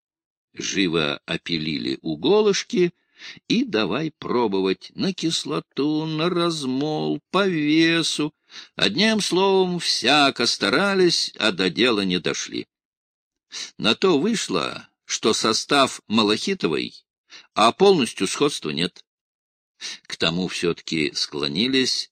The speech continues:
не зря старик-малахитчик сомневался, что-то не так. Французский мастер в этом деле больше всех старался, и книжки какие-то притащил, по ним глядел.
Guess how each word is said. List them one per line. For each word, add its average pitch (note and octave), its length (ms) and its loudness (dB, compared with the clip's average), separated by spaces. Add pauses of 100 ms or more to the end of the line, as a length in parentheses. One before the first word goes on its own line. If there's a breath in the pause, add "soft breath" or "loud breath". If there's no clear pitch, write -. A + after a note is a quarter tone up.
(160)
не F#2 200 2
зря B2 480 2
старик-малахитчик G2 1400 -4
сомневался, F2 840 -4
что-то - 960 -8
не D2 200 -4 (100)
так. - 400 -8 (1500 loud breath)
Французский B2+ 560 0
мастер E2+ 500 -4
в F#2 60 -4
этом E3+ 320 -4
деле E3 280 -2
больше C3+ 340 -2
всех F3 320 -4
старался, A2 580 -2 (300 loud breath)
и A#2 140 2
книжки E3 600 -2
какие-то E3 520 -4
притащил, E3+ 920 -4
по - 140 -4
ним F3 280 -2
глядел. F3 920 0